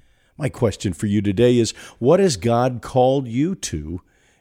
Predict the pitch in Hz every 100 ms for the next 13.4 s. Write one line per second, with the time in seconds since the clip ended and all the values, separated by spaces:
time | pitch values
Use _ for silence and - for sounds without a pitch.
0 | - 127 139 151 156 - 190 214 - -
1 | 214 190 147 240 139 98 - 127 120 254
2 | 117 110 - - _ - 107 117 156 185
3 | 160 135 135 117 131 135 - - - -
4 | - - 190 185 190 196 196 247 220 180
5 | 208 214 - 110 147 151 - - 123 113
6 | - - _ _ _ _ _ _ _ -
7 | - - 226 175 139 139 - 123 110 107
8 | 120 - 120 104 92 82 90 120 170 202
9 | - 98 82 - - - 120 117 - -
10 | 196 185 98 87 98 - - - 127 117
11 | 120 - 208 233 - 226 202 117 - 175
12 | 180 - 123 110 104 120 143 110 98 87
13 | 90 92 -